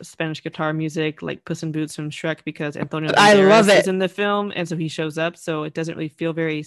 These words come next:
Speaker 2: Come on,
Speaker 1: spy-esque.
Speaker 2: we're putting, like, Austin Powers and all that stuff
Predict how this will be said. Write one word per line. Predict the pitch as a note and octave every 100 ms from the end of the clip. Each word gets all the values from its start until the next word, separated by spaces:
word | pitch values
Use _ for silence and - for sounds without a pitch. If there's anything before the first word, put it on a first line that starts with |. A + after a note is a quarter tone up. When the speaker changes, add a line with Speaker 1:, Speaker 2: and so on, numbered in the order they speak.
| -
Speaker 2:
Come | D#4+ D#4
on, | C#4+ A3
Speaker 1:
spy-esque. | D#3 E3 -
Speaker 2:
we're | G#3
putting, | A3 D4 C#4
like, | A3 F#3+
Austin | G3 A#3+ - B3+
Powers | A#3+ G#3+ A#3+ C4+ C#4 C4 A#3+
and | A#3
all | A#3+
that | B3 B3+
stuff | - C4 C#4+